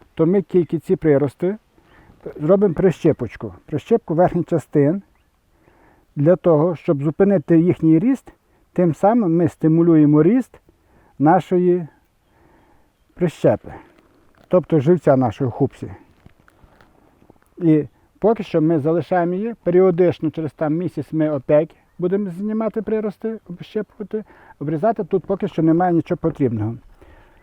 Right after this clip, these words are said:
У цій ялинці, це теж, е, зимова прививка, чотирьохмісячна,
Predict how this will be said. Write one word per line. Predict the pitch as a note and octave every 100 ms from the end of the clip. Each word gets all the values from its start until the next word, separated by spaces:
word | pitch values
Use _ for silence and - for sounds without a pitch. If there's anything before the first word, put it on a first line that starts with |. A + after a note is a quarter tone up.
| - _ _ _ _ - - -
У | A#3+ B3
цій | _ - E3 D#3+ D3 -
ялинці, | E3+ F3 E3 D#3 -
це | F#3+ F3
теж, | E3 E3 - - - _ _ _ -
е, | C#3 B2+
зимова | D3+ F#3+ E3+
прививка, | C#3 D#3 C#3 C#3+ E3+
чотирьохмісячна, | - D#3+ C#3+ C#3+ C#3 D#3+ - G3